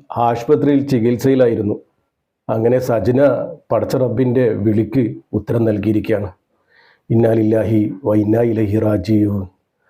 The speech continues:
അപ്പോൾ ഇങ്ങനെ വേണ്ടാത്ത വസ്തുക്കളൊക്കെ നമ്മൾ കൂട്ടിയിട്ട് കത്തിക്കും. അതിനിടയിൽ പ്ലാസ്റ്റിക്കും ചിലരൊക്കെ കത്തിക്കാറുണ്ട്. അധികവും പെണ്ണുങ്ങളാണ് ഈ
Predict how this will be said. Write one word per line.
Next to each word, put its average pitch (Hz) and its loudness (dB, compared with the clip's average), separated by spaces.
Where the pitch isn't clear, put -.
അപ്പോൾ 143 2
ഇങ്ങനെ 165 6
വേണ്ടാത്ത 156 4
വസ്തുക്കളൊക്കെ 156 2
നമ്മൾ 135 2
കൂട്ടിയിട്ട് 127 0
കത്തിക്കും. 113 -4
അതിനിടയിൽ 147 2
പ്ലാസ്റ്റിക്കും 135 0
ചിലരൊക്കെ 131 2
കത്തിക്കാറുണ്ട്. 110 -2
അധികവും 131 2
പെണ്ണുങ്ങളാണ് 151 4
ഈ 131 4